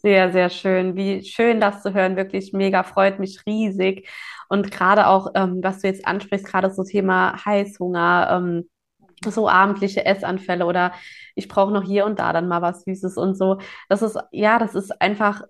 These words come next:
sehr, sehr häufig oder sehr weit verbreitet, würde ich sagen, ähm, weil halt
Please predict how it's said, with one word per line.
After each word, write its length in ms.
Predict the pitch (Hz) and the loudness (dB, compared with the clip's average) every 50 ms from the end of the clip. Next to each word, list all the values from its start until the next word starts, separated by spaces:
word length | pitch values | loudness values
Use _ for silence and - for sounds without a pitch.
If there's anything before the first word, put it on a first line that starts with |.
| _ - | _ -14
sehr, 400 | 190 185 185 208 226 233 233 233 | -10 -2 2 4 6 6 4 4
sehr 460 | - 214 208 208 208 202 208 - - | 4 2 4 4 4 2 0 -2 0
häufig 380 | 208 202 214 240 240 220 208 208 | 2 2 2 2 2 -2 -2 -2
oder 180 | 175 185 185 | -2 -2 -2
sehr 320 | 190 185 220 233 233 214 196 | -2 0 0 2 2 2 2
weit 240 | 190 196 208 208 - | 2 0 0 -2 -4
verbreitet, 640 | 202 196 - - - 180 190 214 226 226 180 185 - | -10 -10 -10 -6 -4 -2 0 0 -2 -4 -8 -8 -8
würde 140 | 165 165 180 | -6 -6 -6
ich 120 | 175 - | -6 -2
sagen, 440 | - 170 165 165 175 175 180 190 190 190 - - - - - _ - | 0 0 2 2 2 2 0 -4 -4 -8 -16 -20 -20 -20 -14 _ 0
ähm, 460 | 190 190 190 185 190 185 - - - _ _ _ _ _ - | 0 2 2 2 2 0 -2 -6 -14 _ _ _ _ _ -2
weil 240 | 196 196 202 196 | 2 2 2 4
halt 300 | 185 214 208 202 202 - | 4 4 4 4 2 0